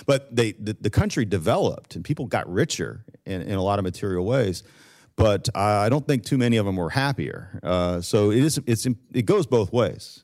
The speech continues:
I guess what I'm saying. You can develop and get, and have happy people <laughs> developing, but you can also develop in, in a way that,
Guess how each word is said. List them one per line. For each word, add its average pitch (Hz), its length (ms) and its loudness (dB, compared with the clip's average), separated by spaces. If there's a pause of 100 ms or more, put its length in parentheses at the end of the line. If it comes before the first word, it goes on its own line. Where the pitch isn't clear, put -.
I 101 40 -10
guess 87 200 -6
what 92 120 -8
I'm 80 60 -8
saying. 87 260 -6
You 95 80 -8
can 104 120 0
develop 107 540 2
and 90 180 0
get, 92 160 -2 (600)
and 92 160 -6
have 98 140 2
happy 131 220 0
people 131 240 2
<laughs> 123 100 4
developing, 113 440 2
but 101 100 -8
you 104 100 -8
can 104 120 -4
also 104 220 -4
develop 98 340 -2
in, 92 240 -8
in 92 140 -10
a 92 40 -8
way 92 220 -2
that, 87 240 -4